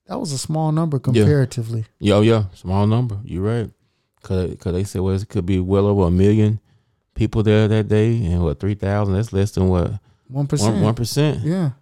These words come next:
Speaker 2: Uh, <laughs>
Speaker 1: And to have the courage
Speaker 2: Yeah.
Speaker 1: to go against the masses
Speaker 2: Right.
Speaker 1: and say, "I'm gonna be baptized. I believe it."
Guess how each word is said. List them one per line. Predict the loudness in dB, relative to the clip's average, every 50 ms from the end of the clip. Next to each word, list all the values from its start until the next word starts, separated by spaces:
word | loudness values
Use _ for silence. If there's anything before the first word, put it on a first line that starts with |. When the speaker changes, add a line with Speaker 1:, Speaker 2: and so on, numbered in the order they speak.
| _ _ _ _ _ -6
Speaker 2:
Uh, | -2 -2 0 0 0 -2 -4 -6 -8 -12 _ _ _ _ -18 -18 -14 _ -6
<laughs> | -6 -6 -6 -8 _ -10 -10 -10 -10 _ _ _ _ _ -20 -20 -20 _ _ _ _ _ -4
Speaker 1:
And | -2 -2 0 0
to | 2 2
have | 2 2 0 -2
the | -4
courage | -2 0 2 2 2 2 2 0 0 -2 -4 -2
Speaker 2:
Yeah. | 0 2 4 4 4 2 -2 -6 _ _ _ _ _ _ _ _ _ -6
Speaker 1:
to | -4 -2
go | 0 2 2 2 2
against | 2 0 0 0 -2 -4 -6 -4 -2
the | -2 0
masses | 0 2 2 2 0 0 -2 -2 -4 -4 -4 -4 -8 -12 -14 -18 -20 _ _ -14 -8
Speaker 2:
Right. | -4 -2 0 0 0 0 -2 -6 -12 _ -8
Speaker 1:
and | -6 -4
say, | -2 0 2 2
"I'm | 2 2
gonna | 0 0
be | 2 0 0
baptized. | 0 0 -4 -4 -4 -4 -4 -4 -2 -2
I | -2
believe | -2 -2 -4 -4 -4 -6 -6 -8
it." | -12 -12